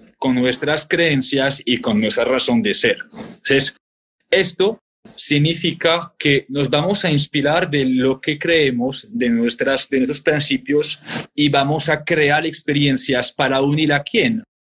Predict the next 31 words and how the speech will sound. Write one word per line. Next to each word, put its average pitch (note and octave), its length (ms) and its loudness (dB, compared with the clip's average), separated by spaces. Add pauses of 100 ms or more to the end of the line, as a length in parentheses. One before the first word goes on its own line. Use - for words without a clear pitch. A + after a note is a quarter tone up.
(120)
para C3+ 280 0
unir C#3+ 280 0
a D#3 60 0
nuestro D3+ 380 0
mercado C#3 640 2
objetivo D#3 680 0
alrededor D3 720 2
de B2+ 120 -2
nuestros B2 280 -2
pensamientos. B2+ 800 0 (400)
Vuelvo C#3+ 320 2
ca-, F3+ 160 -4
a D3 160 0
Pesqueira. A#2 600 -2 (400)
Es B2+ 200 -2
por D3 180 2
eso F#3 480 -2 (200)
que, C#3 460 0
eh, B2 300 -2
Santi D#3+ 680 0 (480)
hace C3 380 0
charlas, D#3+ 840 -2 (320)
como B2 220 0
se B2 140 0
ve, A2+ 80 0
de, G#2+ 240 0
de, B2 280 2
de G#2 400 0
medio C3+ 300 2
ambiente, D3 720 2 (420)
de B2 540 2